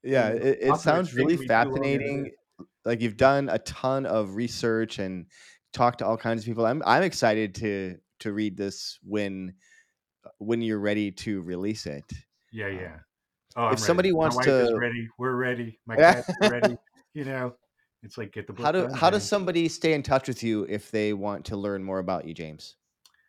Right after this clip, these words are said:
Speaker 1: Uh, I am on, let's see, well, james m harrison dot com is my website.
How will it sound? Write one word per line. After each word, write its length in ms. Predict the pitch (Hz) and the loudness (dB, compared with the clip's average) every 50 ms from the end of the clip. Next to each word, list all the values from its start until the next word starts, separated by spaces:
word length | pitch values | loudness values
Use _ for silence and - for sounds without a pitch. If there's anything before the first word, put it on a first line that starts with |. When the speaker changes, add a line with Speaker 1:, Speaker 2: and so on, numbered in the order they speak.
| _ _ _ _ _ _ _ _ _ - | _ _ _ _ _ _ _ _ _ -10
Speaker 1:
Uh, 400 | 131 139 139 139 139 135 131 - _ | -8 -6 -4 -4 -4 -4 -6 -8 _
I 260 | 117 123 131 143 147 151 | -2 -2 -2 -2 -4 -6
am 400 | 147 156 170 175 175 175 175 175 170 - | -6 -4 -4 -2 -2 -2 -4 -4 -6 -8
on, 640 | 156 160 165 160 160 160 160 160 156 156 151 151 - _ | -8 -8 -6 -6 -6 -6 -6 -6 -8 -8 -10 -12 -12 _
let's 200 | 135 151 151 - | -8 -6 -6 -6
see, 100 | - 135 | -6 -6
well, 160 | 127 147 147 | -4 -4 -4
james 360 | 127 120 147 143 165 170 160 156 | -4 -2 -2 -2 0 0 -2 -2
m 120 | 160 156 | -4 -4
harrison 420 | 147 143 139 139 139 - - 135 127 | -4 -4 -4 -6 -6 -8 -10 -10 -10
dot 240 | 127 123 120 123 - | -10 -10 -10 -12 -10
com 380 | - 135 131 127 131 127 123 | -10 -10 -8 -8 -8 -8 -8
is 140 | 117 104 98 | -10 -10 -12
my 140 | 117 107 107 | -12 -12 -10
website. 800 | 104 101 120 127 120 113 - - 123 113 113 117 113 107 - | -10 -10 -10 -12 -12 -14 -14 -12 -12 -10 -10 -10 -12 -12 -16